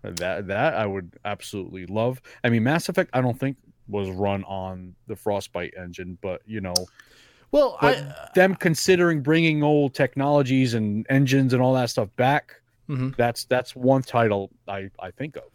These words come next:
Speaker 1: is, is that.
Speaker 2: So what I'm thinking, actually, and you heard this here first, folks,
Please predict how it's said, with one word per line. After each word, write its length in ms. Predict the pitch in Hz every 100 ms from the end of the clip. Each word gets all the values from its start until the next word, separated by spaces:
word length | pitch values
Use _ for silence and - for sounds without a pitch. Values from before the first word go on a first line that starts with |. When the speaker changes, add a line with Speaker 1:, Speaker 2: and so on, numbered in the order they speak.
| 90 78
Speaker 1:
is, 140 | -
is 220 | - 80 -
that. 180 | 85 -
Speaker 2:
So 200 | - 185
what 240 | 151 185
I'm 200 | 180 220
thinking, 440 | 214 160 127 123 120
actually, 680 | 107 135 - - 107 107
and 260 | 107 135 123
you 300 | 117 147 127
heard 440 | 131 - 165 135 - _ -
this 220 | 131 127
here 180 | - 110
first, 680 | - - - 98 107 - -
folks, 360 | - 73 -